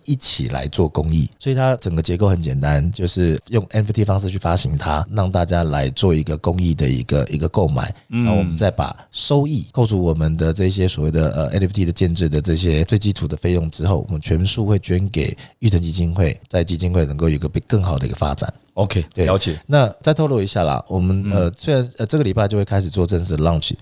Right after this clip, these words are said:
Speaker 2: 嗯。
Speaker 1: 那预计发行的时间会落在四月的最后一周。
Speaker 2: OK。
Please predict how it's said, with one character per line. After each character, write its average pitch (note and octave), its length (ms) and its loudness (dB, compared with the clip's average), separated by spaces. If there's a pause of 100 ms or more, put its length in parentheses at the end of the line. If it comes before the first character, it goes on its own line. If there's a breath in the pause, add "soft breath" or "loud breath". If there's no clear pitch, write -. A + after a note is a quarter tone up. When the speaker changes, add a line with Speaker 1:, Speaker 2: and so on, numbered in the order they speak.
(120)
Speaker 2:
嗯。 G2+ 200 2
Speaker 1:
那 B2+ 100 2
预 E3 200 2
计 A2+ 400 0
发 A2+ 280 0
行 D#2+ 400 -2
的 E2 220 2
时 D#2 180 -2
间 F2+ 160 0
会 F#2+ 140 2
落 F2 160 2
在 D#2 140 0
四 F2 200 0
月 D#2+ 240 2
的 B1 120 -6
最 D#2 180 2
后 D2 140 2
一 C#2 40 -2
周。 - 300 -4 (240)
Speaker 2:
OK。 D#3+ 400 0